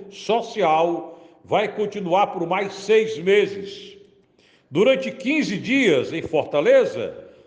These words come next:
o comércio só pode funcionar até às oito horas da noite, depois das oito da noite,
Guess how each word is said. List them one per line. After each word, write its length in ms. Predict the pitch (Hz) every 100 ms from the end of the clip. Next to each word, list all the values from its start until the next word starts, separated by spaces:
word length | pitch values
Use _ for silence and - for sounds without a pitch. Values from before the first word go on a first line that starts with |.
| -
o 100 | 196
comércio 580 | 254 233 180 240 - 214
só 200 | - 208
pode 360 | - 226 220
funcionar 960 | - 233 - 214 160 190 214 - - -
até 260 | 175 214
às 180 | 214 -
oito 280 | 220 220 208
horas 260 | 208 202 175
da 140 | 226
noite, 380 | 202 214 220 220
depois 360 | 214 208 220
das 260 | 185 226 190
oito 260 | 214 214 220
da 120 | 233
noite, 560 | 220 220 220 220 226